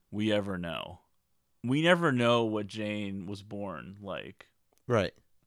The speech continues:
Speaker 1: We don't know if she was born the way she is, or if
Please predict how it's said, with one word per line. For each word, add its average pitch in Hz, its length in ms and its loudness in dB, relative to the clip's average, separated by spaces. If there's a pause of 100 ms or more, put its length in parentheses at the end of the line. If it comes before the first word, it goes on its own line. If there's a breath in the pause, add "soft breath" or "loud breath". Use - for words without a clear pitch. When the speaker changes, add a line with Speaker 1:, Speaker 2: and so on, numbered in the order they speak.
(300)
Speaker 1:
We 123 120 0
don't 147 80 2
know 147 100 2
if 135 80 0
she 139 120 0
was 113 180 0
born 113 640 -2 (240)
the 117 140 -4
way 117 180 0
she 120 260 -4
is, 127 460 -2 (880)
or 113 260 4
if - 380 -4